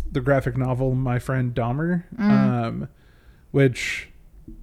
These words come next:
Speaker 1: I, I mean, I watched that movie too, and it was
Speaker 2: Yeah.
Speaker 1: really interesting. And, um, when I was doing research, um,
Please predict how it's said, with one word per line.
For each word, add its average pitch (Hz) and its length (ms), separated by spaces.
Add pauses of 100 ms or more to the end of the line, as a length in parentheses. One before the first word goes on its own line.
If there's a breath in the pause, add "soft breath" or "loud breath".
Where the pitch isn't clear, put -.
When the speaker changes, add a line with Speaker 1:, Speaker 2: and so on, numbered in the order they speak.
(140)
Speaker 1:
I, 131 420
I 127 40
mean, 127 320
I 123 60
watched 127 280
that 113 160
movie 120 260
too, 123 260
and 123 80
it - 40
was 160 80
Speaker 2:
Yeah. 156 100
Speaker 1:
really 123 160
interesting. 120 500
And, 113 180 (540 soft breath)
um, 117 500 (640)
when 139 180
I 131 200
was 135 180
doing 135 320
research, 139 760 (140)
um, 123 600